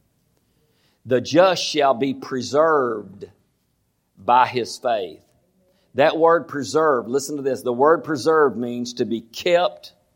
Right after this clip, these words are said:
to keep or save from injury or destruction, to defend from evil. He said, "The just shall be preserved by his faith." The just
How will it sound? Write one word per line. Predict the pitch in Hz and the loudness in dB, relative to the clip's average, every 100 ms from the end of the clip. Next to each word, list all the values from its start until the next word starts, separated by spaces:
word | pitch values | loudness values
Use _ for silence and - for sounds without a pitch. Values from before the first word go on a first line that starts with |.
| _ _ _ _ _ - | _ _ _ _ _ -6
to | 123 | -6
keep | - 190 196 185 - | 0 0 0 -4 -4
or | 127 | -4
save | 117 - 151 151 135 131 - - | -4 2 4 6 4 -2 -10 -6
from | 117 | -6
injury | - 165 180 156 170 165 _ _ | -2 -2 -2 -4 -4 -6 _ _
or | 117 110 | 0 0
destruction, | 110 - - 139 120 - 95 87 _ _ _ | -2 -6 -2 -2 -2 -10 -12 -20 _ _ _
to | - 117 | 0 0
defend | 117 - 151 117 104 101 _ | 0 -2 -2 -2 -6 -12 _
from | - 107 | -10 -8
evil. | 113 110 98 90 - _ _ _ _ _ _ _ | -6 -8 -8 -10 -12 _ _ _ _ _ _ _
He | 117 | -4
said, | 123 135 | 2 2
"The | 123 | 2
just | 120 165 170 | 4 4 4
shall | - 156 131 123 - - | 2 4 6 4 2 -4
be | 139 139 | -2 0
preserved | 143 127 151 165 139 113 113 107 _ | 0 0 4 4 4 2 -2 -10 _
by | 104 123 120 117 | 2 4 4 0
his | - 143 131 - | -4 -4 -2 -2
faith." | - 135 131 98 87 _ _ _ _ _ _ _ _ _ _ | -4 0 0 -2 -12 _ _ _ _ _ _ _ _ _ _
The | 117 123 | -2 -2
just | 101 175 202 139 135 156 - - | 4 6 8 6 4 -2 -12 -18